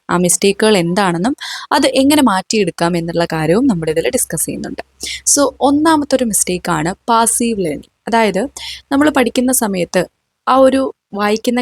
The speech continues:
കാര്യത്തിൽ കോൺസെൻട്രേറ്റ് ചെയ്യാതെ വെറുതെ ഇങ്ങനെ വായിച്ച് വായിച്ച് വിടുന്ന ഒരു രീതി ഉണ്ടല്ലോ,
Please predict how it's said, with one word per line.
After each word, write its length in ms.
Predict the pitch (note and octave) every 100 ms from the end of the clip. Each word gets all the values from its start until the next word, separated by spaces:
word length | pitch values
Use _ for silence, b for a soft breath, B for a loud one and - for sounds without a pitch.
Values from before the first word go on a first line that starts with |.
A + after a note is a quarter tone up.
| A#3+
കാര്യത്തിൽ 420 | F#3 F3+ F#3 F#3+ G3
കോൺസെൻട്രേറ്റ് 640 | F3+ F3 F3 F#3 F#3 F#3+ G#3
ചെയ്യാതെ 340 | F3 D#3+ E3 C4+ - B B B
വെറുതെ 300 | A3 B3 B3+ C4+ C#4 C4+
ഇങ്ങനെ 180 | A#3 A3+
വായിച്ച് 300 | G3+ G3+ - G3+
വായിച്ച് 240 | F#3+ -
വിടുന്ന 240 | F#3+ F3 F3
ഒരു 80 | F3 E3+
രീതി 180 | E3 E3+
ഉണ്ടല്ലോ, 260 | D3+ C#3